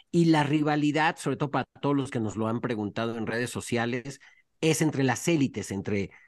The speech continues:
pudiéramos decir, hasta entre los gobiernos. De las cosas que dices, me gusta mucho y, me, y, y, y quiero destacar el, el tema. ¿No será, y además es también un poco de pregunta,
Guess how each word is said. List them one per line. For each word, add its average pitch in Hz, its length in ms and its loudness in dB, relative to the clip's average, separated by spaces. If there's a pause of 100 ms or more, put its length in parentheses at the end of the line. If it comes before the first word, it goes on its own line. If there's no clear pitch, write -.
(120)
pudiéramos 143 500 2
decir, 135 240 0
hasta 147 220 -2
entre 104 280 0
los 107 280 0
gobiernos. 123 760 2 (1400)
De 160 140 6
las 147 220 2
cosas 214 360 4
que 165 160 2
dices, 175 400 2
me 156 120 6
gusta 170 320 0
mucho 170 340 2
y, 156 140 2
me, 127 160 2
y, 117 300 -4
y, 120 300 -6
y 113 560 0
quiero 135 300 0
destacar 139 680 0 (360)
el, 113 580 2
el 123 160 0
tema. 165 380 2
¿No 170 240 6
será, 214 580 2 (100)
y 135 100 0
además 123 240 0
es 143 80 -2
también 127 220 2
un 123 40 -2
poco 135 200 0
de 131 60 -2
pregunta, 113 500 -2